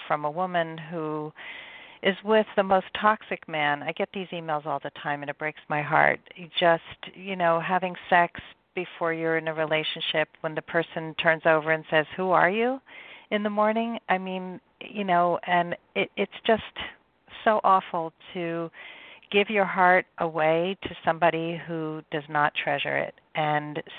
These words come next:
so that is my mission in life, is to have you value yourself first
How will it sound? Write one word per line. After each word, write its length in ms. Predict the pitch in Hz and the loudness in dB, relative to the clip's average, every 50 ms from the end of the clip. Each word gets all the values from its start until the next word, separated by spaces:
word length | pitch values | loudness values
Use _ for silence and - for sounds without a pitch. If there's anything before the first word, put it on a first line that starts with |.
| - | 2
so 360 | - 170 165 165 160 160 165 - _ | 4 6 6 6 4 0 -2 -2 _
that 200 | - 185 185 196 - | 6 6 6 6 4
is 140 | 190 180 170 - | 0 -2 -4 -4
my 500 | - 175 170 170 170 170 170 170 165 160 - _ | -4 2 4 6 6 6 6 4 2 -4 -8 _
mission 480 | - 175 180 196 208 - - 233 208 214 | -10 -2 0 0 2 2 0 0 0 0
in 140 | 208 208 | 0 2
life, 300 | 202 202 202 208 214 208 - - | 4 6 6 6 4 2 -4 -8
is 180 | - 180 165 - - _ | -8 -8 -8 -10 -16 _
to 80 | - 175 | -8 -6
have 260 | 165 175 175 170 - | 0 2 2 2 2
you 200 | 170 165 160 156 156 | -2 -8 -8 -2 2
value 360 | 170 165 175 202 233 240 240 | 4 6 6 6 4 0 -2
yourself 460 | 226 220 214 196 - - 185 170 165 - - | -2 -2 -4 -4 0 2 2 2 2 0 -2
first 260 | - 165 160 156 - | 0 0 0 0 -2